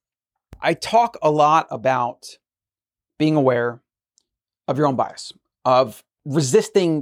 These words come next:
that emotional desire to, like, lash out if I say something or if anybody says something that you don't like. I deal with it too. When people say dumb things, I have to resist not just, like, attacking them. I have to, I have to try to be compassionate and maybe offer, like, a clear,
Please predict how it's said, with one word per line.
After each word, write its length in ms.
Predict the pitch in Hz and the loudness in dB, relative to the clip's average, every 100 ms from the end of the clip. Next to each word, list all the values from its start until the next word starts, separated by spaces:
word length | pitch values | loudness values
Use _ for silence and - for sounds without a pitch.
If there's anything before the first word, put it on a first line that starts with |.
| 123 | 0
that 180 | 135 135 | 2 2
emotional 540 | 131 135 147 - 139 | 2 0 -2 -4 -6
desire 360 | 123 120 123 123 | 0 2 2 2
to, 60 | |
like, 200 | 113 110 | -4 -2
lash 320 | 127 131 123 | 2 2 0
out 180 | 120 110 | -2 -2
if 120 | - 90 | -4 0
I 160 | 131 | 0
say 180 | 131 139 | 2 -2
something 340 | 139 123 127 | 0 -2 -4
or 100 | 120 | -4
if 60 | - | 0
anybody 240 | 254 330 | 0 0
says 160 | - 123 | 0 -2
something 300 | 123 113 127 - - | -4 -6 -10 -12 -4
that 200 | 147 170 | -2 0
you 80 | 160 | 0
don't 160 | 170 | 2
like. 340 | 190 139 - _ _ - | 0 0 -4 _ _ -12
I 320 | - 120 214 | -4 0 0
deal 220 | 214 240 | 0 -2
with 140 | 240 226 | -2 -4
it 120 | - | -4
too. 280 | 269 - - _ _ _ - | -4 -6 -10 _ _ _ -4
When 100 | 156 | -2
people 240 | 190 202 | 0 0
say 160 | 185 220 | 2 2
dumb 260 | 165 170 202 | 2 2 2
things, 440 | 180 214 254 - _ _ _ _ - | -2 -2 -4 -8 _ _ _ _ -2
I 120 | 160 | 0
have 100 | 233 | 2
to 100 | 240 | 0
resist 380 | 202 165 196 - | 0 2 2 2
not 200 | 175 185 | 0 0
just, 140 | 170 165 | -2 0
like, 120 | 180 | 0
attacking 400 | 180 214 180 127 | 2 0 0 -4
them. 220 | 104 - _ _ _ - | -6 -14 _ _ _ -2
I 100 | 185 | 0
have 120 | 214 | 0
to, 180 | 190 - _ - | -2 -4 _ -2
I 100 | 160 | 2
have 120 | 226 | 2
to 60 | 175 | 0
try 120 | 185 | -2
to 60 | 175 | -2
be 100 | 160 | -2
compassionate 800 | - 143 - 147 190 - 110 92 _ _ | -6 -8 -4 -2 -2 -6 -12 -14 _ _
and 100 | 135 | -2
maybe 220 | 156 165 | 0 2
offer, 340 | 165 156 - 151 | 2 0 0 0
like, 240 | 151 - _ _ - | 0 -2 _ _ -6
a 80 | 170 | -6
clear, 680 | - 180 180 175 170 160 | -4 -2 2 4 4 0